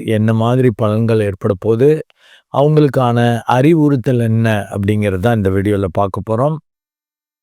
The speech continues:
சிம்ம லக்னம் and சிம்ம ராசி அன்புள்ளங்களுக்கான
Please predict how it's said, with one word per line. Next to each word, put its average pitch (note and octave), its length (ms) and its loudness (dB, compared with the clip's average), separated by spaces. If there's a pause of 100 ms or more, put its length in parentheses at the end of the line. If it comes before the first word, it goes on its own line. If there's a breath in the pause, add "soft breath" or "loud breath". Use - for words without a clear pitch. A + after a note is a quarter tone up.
(640 soft breath)
சிம்ம F3+ 480 4
லக்னம் D3 520 0
and C3 280 0
சிம்ம D#3 340 0
ராசி D3 420 0
அன்புள்ளங்களுக்கான A#2+ 960 -2